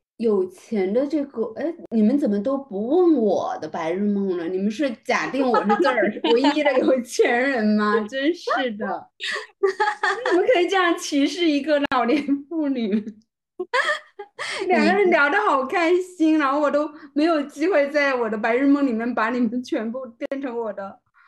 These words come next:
Speaker 1: 下属。
Speaker 2: <laughs> 你已经是本贫穷播客最接近 <laughs> 暴富的人选了。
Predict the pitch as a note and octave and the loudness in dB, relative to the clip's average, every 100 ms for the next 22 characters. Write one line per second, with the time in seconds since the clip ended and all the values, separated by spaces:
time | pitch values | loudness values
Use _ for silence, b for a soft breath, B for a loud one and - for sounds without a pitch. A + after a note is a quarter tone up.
0 | b - C#5 _ _ _ B A#4+ B _ | b -10 -10 _ _ _ B -10 B _
1 | - D#4+ C#4 C#4+ - A3+ A3 - - _ | -2 0 0 -2 -2 0 0 -2 -10 _
2 | _ C#4+ D4+ _ - A#4 - A4+ - C4+ | _ -8 -8 _ -8 -6 -6 -10 -8 -2
3 | D4 C4+ G#3+ A#3+ C#4+ - D4 B3 A3 A3+ | 0 2 2 0 -2 -4 0 0 0 -2
4 | F#3 F#3+ G3+ G#3 B3+ G3 G3 A#3 B3 - | -2 -4 -6 -6 -2 -4 0 0 0 0
5 | A3+ G3 G3+ C4 G#3 C4 C4 C4+ B3+ C#4 | 0 0 0 0 0 0 0 2 2 2
6 | A3 - - F4 G4 F#4+ E4 B3+ C4 - | 0 -2 -8 -2 -2 0 0 0 0 -2
7 | C4 A3 G3+ G#3+ G3+ - G#3+ G#3+ - G#3+ | 0 2 2 0 -2 -2 0 0 0 -2
8 | E3+ E3+ A3 | -2 -2 -4